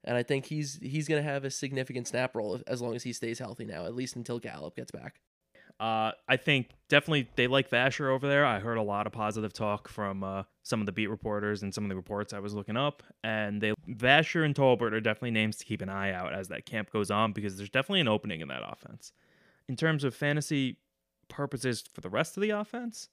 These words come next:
Speaker 2: uh, doesn't change me, my valuation of Dak. Uh, it doesn't change my evaluation of Deke, but Deke, Zeke.
Speaker 1: Baby Zeke?
Speaker 2: Yeah. But Dan, you did bring up a good, good point about another player who it might,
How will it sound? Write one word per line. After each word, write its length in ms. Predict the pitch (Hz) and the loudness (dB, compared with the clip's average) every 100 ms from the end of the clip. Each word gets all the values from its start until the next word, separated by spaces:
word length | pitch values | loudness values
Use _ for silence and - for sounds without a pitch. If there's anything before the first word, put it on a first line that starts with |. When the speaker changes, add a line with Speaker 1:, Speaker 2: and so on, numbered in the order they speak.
| _ _ _ - | _ _ _ -2
Speaker 2:
uh, 300 | 120 117 117 - _ _ _ | 4 6 6 4 _ _ _
doesn't 200 | 147 156 | 2 2
change 260 | 175 165 151 | 2 -2 0
me, 200 | 143 143 | -2 -2
my 200 | 123 127 | 0 2
valuation 500 | 120 120 117 117 131 | 4 4 2 -2 -4
of 80 | 107 | -4
Dak. 400 | 98 101 - _ _ _ _ | -2 -4 -6 _ _ _ _
Uh, 160 | 110 104 | 0 0
it 60 | 107 | 2
doesn't 200 | 123 120 | 0 0
change 220 | 147 131 | -4 -4
my 100 | 135 | -4
evaluation 520 | 117 117 113 113 117 | 0 2 2 0 -4
of 120 | 104 | -10
Deke, 320 | 104 123 127 - | -2 -2 -2 -4
but 200 | 113 - _ - | -6 -6 _ -16
Deke, 300 | 110 101 - _ - | -14 -14 -16 _ -6
Zeke. 360 | 104 127 107 - - - _ - - _ | 0 0 0 -10 -20 -20 _ -20 -20 _
Speaker 1:
Baby 200 | 123 120 | -2 0
Zeke? 280 | 117 135 - | -2 -4 -6
Speaker 2:
Yeah. 220 | - 107 101 _ _ - _ | -8 -6 -6 _ _ -20 _
But 220 | 123 101 | 0 2
Dan, 400 | - 170 170 120 | 6 8 8 8
you 80 | 120 | 4
did 200 | 120 151 | 4 4
bring 160 | 139 135 | 4 2
up 100 | 123 | 2
a 60 | |
good, 260 | 113 123 107 - - | 4 4 4 -4 0
good 180 | 139 110 | 2 2
point 320 | 147 175 120 | 2 2 2
about 180 | 104 101 | 0 0
another 300 | 104 135 147 | 0 2 2
player 400 | 110 107 104 104 | 2 4 6 4
who 360 | 107 104 95 95 _ | 2 0 0 -4 _
it 160 | - 117 | -4 -4
might, 420 | 117 110 110 101 | -2 0 0 -2